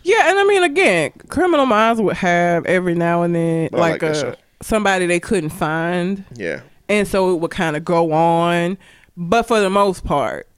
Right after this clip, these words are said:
Speaker 1: every episode had a resolution. They found the serial killer.
Speaker 2: Yeah.
Speaker 1: So, yeah, I just, I don't know when I got like this, but I just don't <laughs> like,
Speaker 2: Mm.
Speaker 1: I, I'm, uh, instant gratification. I wanna know what happens.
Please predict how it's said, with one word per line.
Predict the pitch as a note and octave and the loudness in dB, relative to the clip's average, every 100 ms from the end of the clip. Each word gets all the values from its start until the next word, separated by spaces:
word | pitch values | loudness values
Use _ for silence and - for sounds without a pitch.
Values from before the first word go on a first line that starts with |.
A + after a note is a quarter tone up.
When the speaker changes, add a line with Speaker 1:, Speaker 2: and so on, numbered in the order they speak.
| _ _ E3 | _ _ -2
Speaker 1:
every | F3+ E3+ E3 | 0 0 0
episode | D#3+ D#3 D#3+ D3 | -2 -4 -2 0
had | E3 D3 | 0 -2
a | |
resolution. | C#3+ D3 C3+ C3+ B2+ - C3 | -2 -4 -4 -8 -8 -8 -6
They | D3 | -6
found | - D3 D3 D3 | -2 -2 -2 -6
the | |
serial | D#3 C#3 B2+ - | -8 -6 -6 -8
killer. | - C#3 - A2 - _ | -12 -14 -14 -18 -20 _
Speaker 2:
Yeah. | - - | -8 -6
Speaker 1:
So, | - E3+ D#3+ G2 - - _ | 0 2 2 -2 -8 -16 _
yeah, | G#3 E3 C#3+ | -4 -2 0
I | - G3+ | 0 0
just, | A3+ A#3+ - | 0 -2 -4
I | - G#3 - - - _ _ - - - - | -12 -12 -12 -16 -20 _ _ -20 -20 -6 0
don't | B4 C5 | 2 4
know | B4+ A#4 | 4 4
when | A4+ | 4
I | A4+ | 2
got | F#4 A4 G3+ | 2 0 2
like | F3 F3+ | 0 -2
this, | C3 D#3+ | -8 -6
but | E3+ | -4
I | G3 | -6
just | G#3+ A#3+ F#3+ | -6 -8 -2
don't | G3+ - | -2 -2
<laughs> | |
like, | G#3 - G#3+ - - A#3+ - - - A3 - - - - | -4 -4 -6 -6 -6 -8 -8 -20 -20 -20 -20 -20 -20 -8
Speaker 2:
Mm. | |
Speaker 1:
I, | A3+ C4 B3 A3 B3+ | 0 2 2 2 0
I'm, | B3 B3 | -2 -6
uh, | A#3 G#3+ F#3 G#2 - - | -6 -6 -8 -12 -12 -6
instant | A#3+ B3+ A3+ | -6 -4 -4
gratification. | A3 A#3 A3 F#3+ C#4 A#3 C4 F3 | 0 2 0 -4 0 0 0 0
I | D#3 | 2
wanna | G3 G3+ | 2 0
know | F3+ F#3+ | 0 2
what | F3+ E3+ | 2 2
happens. | E3+ - - | 0 -2 -6